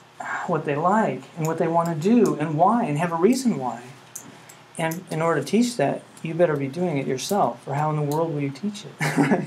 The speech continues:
<laughs> If you don't value it enough to do it yourself and to say, "Hmm, I want, I want to feel like I'm driving to this place and hear a significant change on that downbeat."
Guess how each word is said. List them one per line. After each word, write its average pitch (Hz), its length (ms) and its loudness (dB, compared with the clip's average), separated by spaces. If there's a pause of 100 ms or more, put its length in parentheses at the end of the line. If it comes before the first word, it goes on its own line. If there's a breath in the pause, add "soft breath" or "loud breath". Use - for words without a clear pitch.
(100)
<laughs> - 240 -14
If 156 120 0
you 190 100 8
don't 202 180 4
value 190 320 6
it 190 60 4
enough 170 280 0
to 151 60 -12
do 180 140 6
it 180 60 6
yourself 151 600 2
and 165 100 -8
to 147 60 -6
say, 143 320 2 (760)
"Hmm, 285 180 4 (100)
I 190 100 6
want, 247 440 2
I 220 60 0
want 269 160 0
to 190 80 0
feel 202 240 4
like 190 220 2
I'm 185 180 2
driving 196 640 2
to 208 80 -2
this 220 220 -2
place - 560 -2 (760 loud breath)
and 175 120 0
hear 196 180 6
a 180 60 8
significant 175 520 -2
change 208 260 2
on 165 140 2
that 151 160 0
downbeat." 165 480 2